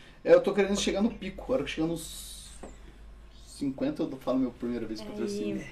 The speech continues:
Speaker 1: Tamo correndo.
Speaker 2: Então, assim, hoje o Otto,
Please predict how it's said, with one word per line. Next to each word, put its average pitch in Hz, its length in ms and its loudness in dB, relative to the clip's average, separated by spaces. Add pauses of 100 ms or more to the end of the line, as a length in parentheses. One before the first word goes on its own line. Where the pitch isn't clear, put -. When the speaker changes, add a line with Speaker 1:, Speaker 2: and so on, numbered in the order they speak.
Speaker 1:
Tamo - 140 -2
correndo. 131 360 -4 (400)
Speaker 2:
Então, 240 360 2
assim, 240 360 -2
hoje 240 340 4
o 247 80 2
Otto, 208 380 2